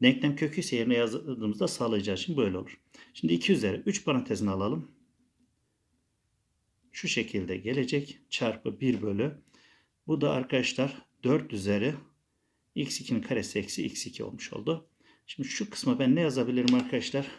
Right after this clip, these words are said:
Bakacak olursam yedi yazabilirim. Şu kısma ne yazabilirim arkadaşlar? Yine yedi yazabilirim. Burası şöyle olmuş oldu. İki üzeri üç geldi. Yirmi bir çarpı bir bölü dört üzeri yedi. İki üzeri yirmi bir.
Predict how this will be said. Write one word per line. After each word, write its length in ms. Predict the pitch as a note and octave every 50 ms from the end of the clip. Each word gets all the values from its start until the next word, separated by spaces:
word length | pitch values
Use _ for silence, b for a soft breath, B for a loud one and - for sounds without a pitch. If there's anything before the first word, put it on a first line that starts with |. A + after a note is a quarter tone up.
| - -
Bakacak 440 | A#2 A2 - - A2+ A2 A2 - -
olursam 500 | G#2 G#2 G#2 - - D#3 F3 F3 D#3+ C#3
yedi 300 | A#2+ B2 A#2 A2 A2+ A2+
yazabilirim. 920 | G2 F#2 F2 - F#2+ F2+ F2 - - B2+ C3 C#3+ C#3+ D#3 D3 C#3+ C#3+ C#3+ B B B B B B
Şu 180 | - - - -
kısma 260 | - - - - A2+
ne 100 | A2 A2
yazabilirim 460 | G#2 G2+ G2+ G#2+ G2 G2+ G#2 G#2 G#2
arkadaşlar? 500 | G2+ G2 - - G#2+ G#2 - - B2+ -
Yine 440 | F#2+ F#2+ F2 F#2 A2 C#3 D3+ - B B B B _ -
yedi 520 | G#2+ G2+ F#2 - - B2 C#3 C#3 - - _ _ _ -
yazabilirim. 680 | G#2 F#2 E2+ G2 B2+ B2+ - - F#2 F2+ F2 - - _ b b b b b b b -
Burası 260 | D#3+ D#3+ D3 D3+ -
şöyle 260 | - - D3 A#2+ G#2+
olmuş 260 | F#2+ F#2+ F#2 - -
oldu. 200 | A2 G#2+ A2+ B2
İki 220 | - D3+ - - C#3+
üzeri 260 | A2 F#2+ G#2 A2 B2+
üç 160 | B2 - -
geldi. 180 | A2+ G2+ F2+ F#2
Yirmi 460 | F2+ F#2 G2+ A2 B2 C#3 C#3+ C3 B2+
bir 280 | D3+ D#3 D3+ D3 - -
çarpı 500 | - - B2 A2+ A2+ - - A2+ G#2+ -
bir 220 | C3+ B2+ A#2+ G#2+
bölü 340 | G#2 F#2+ F#2 G#2 - - A2
dört 240 | C3 C#3 C#3 C#3 -
üzeri 420 | G#2 - - G2+ G2 C3 C#3+ B2+
yedi. 240 | G#2 F#2+ F#2 - - - _ _ _ b b b b b b b b b b
İki 220 | - D3 - F3+
üzeri 280 | E3 C#3+ C#3+ C#3+ C3 C3
yirmi 260 | B2+ C3 A#2+ A2+ G#2+
bir. 140 | B2 C3+ D3